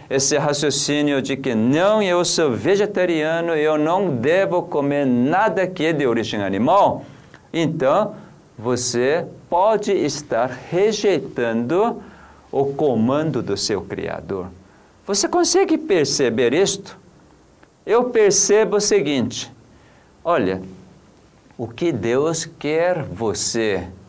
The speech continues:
o que Deus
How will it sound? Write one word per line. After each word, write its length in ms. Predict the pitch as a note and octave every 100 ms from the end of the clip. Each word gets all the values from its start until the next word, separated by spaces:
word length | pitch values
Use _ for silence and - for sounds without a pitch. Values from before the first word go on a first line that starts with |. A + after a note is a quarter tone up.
| - - - - _ _ _ _ _ _ _ -
o 120 | C3
que 340 | C3 F3 G#3
Deus 640 | G3 G#2 B2 E3 G3+ G#3